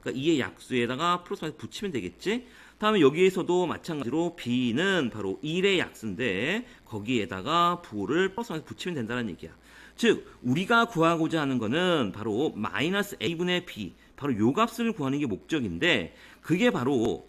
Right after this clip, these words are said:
그러니까 마이너스 A분의 부호는 뭐 필요 없고 그냥 A분의 B를 구하는 게 목적이고, 여기에서 이 A라는 값은 바로 이 A는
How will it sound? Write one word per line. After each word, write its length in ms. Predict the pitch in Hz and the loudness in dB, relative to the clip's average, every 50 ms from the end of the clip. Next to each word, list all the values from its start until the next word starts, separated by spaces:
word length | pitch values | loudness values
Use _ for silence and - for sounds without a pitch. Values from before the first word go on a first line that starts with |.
| - - | -18 -12
그러니까 180 | - - 95 | -8 -6 -4
마이너스 240 | 87 98 147 170 180 | -2 -2 0 0 2
A분의 260 | 151 131 127 135 143 | 0 2 0 0 -4
부호는 360 | - - - 104 113 156 175 | -6 -8 -6 -4 -4 -2 -2
뭐 120 | 165 120 - | -4 -6 -8
필요 200 | - - - 196 | -6 -6 -4 -4
없고 100 | 151 139 | -4 -4
그냥 80 | 139 - - | -6 -4 0
A분의 320 | 104 117 147 160 190 175 | 0 2 2 2 0 -2
B를 260 | - - 147 147 190 190 | -2 -4 -4 -2 0 0
구하는 200 | 165 139 131 139 | 0 0 0 -2
게 60 | 143 | -4
목적이고, 760 | 110 87 - - 139 127 131 139 - 101 82 101 147 202 247 - - - - - - - - | -6 -6 -6 -6 -4 -4 -4 -4 -4 -4 -2 -2 -4 -6 -8 -12 -18 -20 -20 -20 -20 -4 -2
여기에서 380 | 131 139 185 226 233 214 233 196 | 0 2 4 4 4 4 2 2
이 260 | - 185 196 185 - | 0 -2 -2 -2 -2
A라는 400 | - 113 120 151 202 196 190 196 | 0 2 2 4 2 2 0 0
값은 540 | 175 175 170 - - 175 180 180 180 185 180 | -2 -4 -6 -4 -2 0 2 2 2 2 0
바로 540 | 151 120 110 113 104 95 101 127 165 196 208 165 | -2 -4 -4 -2 0 0 0 0 0 -2 -2 -4
이 140 | 131 139 - | -4 -4 -2
A는 600 | - 104 104 113 120 160 196 208 202 175 123 - | -2 0 0 0 0 2 2 2 2 2 0 -2